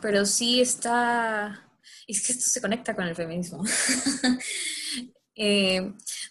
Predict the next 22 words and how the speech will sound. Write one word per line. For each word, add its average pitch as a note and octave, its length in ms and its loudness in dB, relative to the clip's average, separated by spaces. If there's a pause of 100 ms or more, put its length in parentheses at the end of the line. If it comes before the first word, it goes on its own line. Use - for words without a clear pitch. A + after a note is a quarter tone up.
no A3+ 120 4
sé, A3+ 260 4
como G#3+ 360 6
la A3+ 120 6
sociedad B3+ 340 6
está D#4+ 300 4
hipersexualizada, G#3+ 1300 0 (240)
está - 260 -4
mucho D4+ 200 0
este C#4 160 -2
mensaje A3 680 0
de, E3+ 380 2
de F3+ 280 -2
tú B3+ 200 0
como A3 240 2
mujer, G#3 640 0 (720)
eh, D#3+ 640 -6
cisgénero, G3 920 0
en F3+ 120 0
una G#3 120 4
relación G3 480 0
heterosexual, F3+ 960 -2